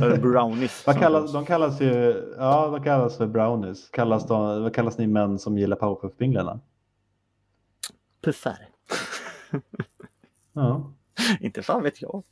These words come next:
Speaker 1: <laughs>
Speaker 2: Puff-, buffer.
Speaker 1: Mm. Eh, just det, vi brukar ju ta sånt här först. Men,
Speaker 2: Ja.
Speaker 1: eh, jag glömde bort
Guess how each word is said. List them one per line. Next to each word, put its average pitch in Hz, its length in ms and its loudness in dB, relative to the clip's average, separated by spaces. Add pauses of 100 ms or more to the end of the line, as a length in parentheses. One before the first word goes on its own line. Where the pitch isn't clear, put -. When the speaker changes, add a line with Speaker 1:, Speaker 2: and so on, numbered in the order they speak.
(380)
Speaker 1:
<laughs> - 320 4 (1200)
Speaker 2:
Puff-, - 580 -4
buffer. 104 540 -2 (1160)
Speaker 1:
Mm. 120 460 -4 (880)
Eh, 156 420 2
just 151 360 2
det, 120 240 6
vi 123 140 2
brukar 135 240 0
ju - 40 -4
ta 151 160 4
sånt - 180 -8
här 123 120 4
först. - 840 -8 (520)
Men, 127 360 6
Speaker 2:
Ja. 131 60 4
Speaker 1:
eh, 131 60 4
jag 123 200 6
glömde 156 260 0
bort 180 280 0